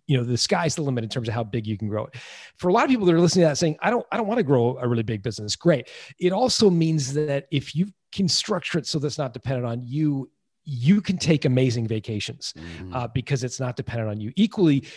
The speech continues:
Speaker 1: you could cherry pick, as I described earlier, the kinds of projects that you wanna do and, and do, and delegate the rest, because that gives people a tremendous amount of creative, entrepreneurial kind of, uh,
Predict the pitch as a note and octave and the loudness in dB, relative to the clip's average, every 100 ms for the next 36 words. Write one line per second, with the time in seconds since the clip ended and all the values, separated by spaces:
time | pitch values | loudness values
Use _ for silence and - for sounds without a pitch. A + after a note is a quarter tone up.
0 | - C#3 F3+ F3+ C#3 - G3+ A3+ G#3 - | -10 -4 -2 -2 -2 -2 -2 -2 -2 -2
1 | A#2+ C3 B2 B2 - C#3 C3+ D#3 D3+ C3 | -2 -2 -4 -6 -6 -6 -4 -4 -4 -4
2 | C3 C#3+ C#3+ - E3 F#3+ D3 - D#3+ C#3 | -6 -6 -6 -6 -4 -2 -2 0 0 0
3 | C#3 - - B2+ C3+ B2+ C3+ A#2 A2 C#3+ | -2 -8 -8 -6 -4 -2 -2 -2 -2 -2
4 | G#3+ G#3 - - - D#3 D3+ D3 C#3+ - | -2 -6 -14 -20 -12 -2 0 2 0 -4
5 | C#3 D#3 E3 _ C3+ B2 F3+ G3 C#3+ C#3 | 2 2 2 _ -4 2 4 4 2 -2
6 | A#2 B2 G#2+ - - - C3 C3+ A2 - | -2 -2 -4 -8 -8 -8 -4 -2 -4 -8
7 | - _ D3+ F#3 - D#3 A#2 - C#3 C#3+ | -12 _ 0 0 2 0 0 -6 -8 -6
8 | C3 B2+ B2 - C#3 D#3+ C3+ C3 A2+ - | -8 -8 -8 -4 0 0 0 -2 -4 -4
9 | C3+ B2+ C3 A2+ A#2+ - C3 A#2+ A2+ A#2 | 0 2 2 0 -4 -6 -6 -6 -4 -8
10 | - _ _ F#3 A#2+ A#2 | -8 _ _ -10 -8 -10